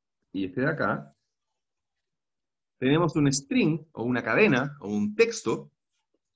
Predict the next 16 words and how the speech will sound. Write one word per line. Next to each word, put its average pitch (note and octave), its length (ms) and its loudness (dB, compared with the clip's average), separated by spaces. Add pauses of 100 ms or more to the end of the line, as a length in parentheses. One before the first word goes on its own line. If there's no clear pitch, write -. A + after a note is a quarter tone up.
que G2+ 160 -2
es - 260 -8 (520)
bicicleta. - 600 -4 (1200)
Y B2 140 2
además G3+ 580 2 (300)
tenemos G3 460 2
otro C4+ 240 0
set, - 260 -2 (680)
que D#3 100 0
es D#3+ 140 -2
un D#3+ 100 0
elemento G3 480 0
del F3 200 -2
set, - 300 -6 (120)
¿ya? A2+ 160 -4
O - 100 -20